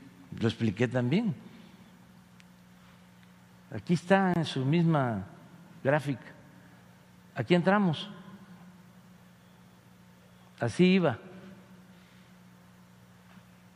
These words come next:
Aquí está, así iba, si, si no hubiésemos, y miren cómo vamos. Y tenemos una disminución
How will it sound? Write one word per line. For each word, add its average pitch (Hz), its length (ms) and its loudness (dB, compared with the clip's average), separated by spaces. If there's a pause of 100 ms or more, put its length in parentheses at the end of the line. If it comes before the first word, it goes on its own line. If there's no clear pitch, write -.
(160)
Aquí - 160 -8
está, 156 400 0 (300)
así 170 220 2
iba, 135 240 2
si, - 220 -12
si - 160 -4
no 151 120 4
hubiésemos, 147 480 0 (400)
y - 20 -4
miren 147 240 2
cómo 139 260 2
vamos. 139 360 0 (2000)
Y 131 200 4
tenemos 135 500 2
una 147 160 2
disminución 135 640 2